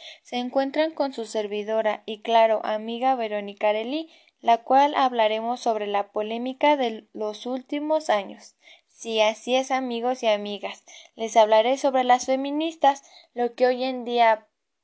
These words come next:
es un tema que lo hemos visto en muchas partes, empezando por la televisión, en las noticias. También hemos visto muchos, muchos comentarios, muchos memes en Facebook.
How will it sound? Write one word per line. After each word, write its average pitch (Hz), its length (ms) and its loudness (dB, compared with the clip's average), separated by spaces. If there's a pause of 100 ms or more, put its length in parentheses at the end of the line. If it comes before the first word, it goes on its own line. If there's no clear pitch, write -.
(180)
es 247 260 -2
un 247 180 -8
tema 226 460 -2
que 202 140 -6
lo 202 100 -4
hemos 214 400 -6
visto 226 400 -8 (320)
en 233 220 -8
muchas 233 340 -6
partes, 254 840 2
empezando 214 840 -6 (100)
por 202 500 -6
la 202 240 -2
televisión, 233 920 -2
en 220 160 -8
las 208 180 -6
noticias. 240 840 -6 (480)
También 226 600 -2
hemos 269 460 -2
visto 247 400 -2
muchos, 226 560 -8 (680)
muchos 240 440 -6
comentarios, 226 880 4
muchos 240 380 -8
memes 226 440 -6
en 226 160 -6
Facebook. 285 440 2